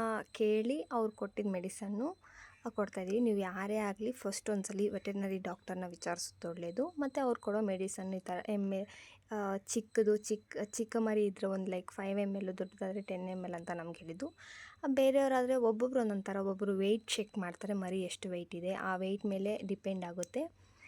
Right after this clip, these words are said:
ಡೋಸೇಜು ತುಂಬ ಸ್ಟ್ರಾಂಗ್ ಇದ್ದರೆ ಅವರು ಒನ್ ಎಮ್ ಎಲ್, ಟೂ ಎಮ್ ಎಲ್ ಇಲ್ಲ ಫೈವ್ ಆ ಥರ ಹೇಳ್ತಾರೆ. ಡೋಸೇಜ್ ನಮ್ಮದು ನನಗೆ ಗೊತ್ತಿಲ್ಲ, ಅಷ್ಟೊಂದು ಸ್ಟ್ರಾಂಗ್, ತುಂಬ ಸ್ಟ್ರಾಂಗ್ ಇಲ್ಲ ಅನಿಸುತ್ತೆ. And first of all ಯಾವಾಗೂ ತಿಳ್ಕೊಳ್ಳಿ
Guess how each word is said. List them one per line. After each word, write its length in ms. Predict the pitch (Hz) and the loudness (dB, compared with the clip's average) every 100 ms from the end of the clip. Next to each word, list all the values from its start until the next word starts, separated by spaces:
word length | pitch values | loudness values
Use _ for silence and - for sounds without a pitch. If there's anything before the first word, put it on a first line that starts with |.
| - - | -18 -2
ಡೋಸೇಜು 500 | 240 240 - 254 240 | 2 4 4 4 2
ತುಂಬ 220 | 240 226 214 | 2 0 0
ಸ್ಟ್ರಾಂಗ್ 420 | - 202 202 220 | -2 -2 2 2
ಇದ್ದರೆ 300 | 196 208 233 | 2 0 0
ಅವರು 480 | - 214 208 208 196 190 196 - - 196 | 0 0 2 2 0 -2 -6 -10 -16 -2
ಒನ್ 300 | 208 208 208 | 2 2 2
ಎಮ್ 180 | 190 185 | 2 0
ಎಲ್, 180 | 185 190 | -2 -4
ಟೂ 160 | 214 202 | -2 0
ಎಮ್ 220 | 190 185 | 0 -2
ಎಲ್ 400 | 180 190 185 190 | -4 -4 -6 -4
ಇಲ್ಲ 140 | 196 190 | -4 -6
ಫೈವ್ 340 | - 185 185 | -6 -8 -6
ಆ 80 | 170 | -8
ಥರ 200 | - - | -10 -10
ಹೇಳ್ತಾರೆ. 560 | 185 175 180 208 254 339 - - - - | -6 -8 -6 -4 -4 -6 -12 -20 -20 -8
ಡೋಸೇಜ್ 640 | 240 247 247 - 247 233 233 | 0 2 2 2 2 2 0
ನಮ್ಮದು 720 | 208 208 214 214 214 202 208 - - | 0 0 2 2 4 2 0 -4 -6
ನನಗೆ 220 | 214 202 196 | -2 0 -2
ಗೊತ್ತಿಲ್ಲ, 260 | 190 233 | -2 -2
ಅಷ್ಟೊಂದು 300 | 214 - 220 | -4 -2 -2
ಸ್ಟ್ರಾಂಗ್, 720 | 214 - - 196 202 233 254 247 | -2 -6 -6 -4 0 2 2 2
ತುಂಬ 240 | 196 214 226 | 0 2 2
ಸ್ಟ್ರಾಂಗ್ 380 | 226 208 196 190 | 2 0 -2 -2
ಇಲ್ಲ 120 | 185 | -4
ಅನಿಸುತ್ತೆ. 300 | 180 185 220 | -4 -6 -4
And 160 | 240 240 | -2 -2
first 260 | - - | -4 -4
of 100 | 226 | -2
all 240 | 220 269 320 - - - - - - _ 233 | 0 -2 -4 -8 -20 -20 -20 -20 -20 _ -4
ಯಾವಾಗೂ 420 | 202 220 226 254 | 0 2 2 2
ತಿಳ್ಕೊಳ್ಳಿ 580 | 254 208 208 202 254 | 0 -2 -2 -2 0